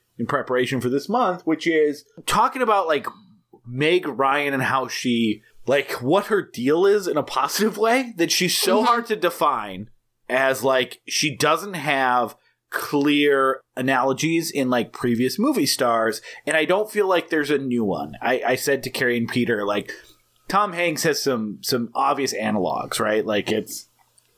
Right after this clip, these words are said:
Speaker 1: you go back, like, the everyman hero, it's the, like, a Jimmy Stewart, right? You know, he can do comedy, he can do drama,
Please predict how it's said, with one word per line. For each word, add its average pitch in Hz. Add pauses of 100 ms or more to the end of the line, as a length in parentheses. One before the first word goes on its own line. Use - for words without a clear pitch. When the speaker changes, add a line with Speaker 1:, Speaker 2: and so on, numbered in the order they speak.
(220)
Speaker 1:
you 120
go 131
back, 131
like, 127
the 127
everyman 131
hero, 123
it's -
the, 107 (380)
like, 220
a 226
Jimmy 233
Stewart, 113
right? 151 (360)
You 185
know, 185
he 185
can 175
do 151
comedy, 175
he 147
can 147
do 123
drama, 160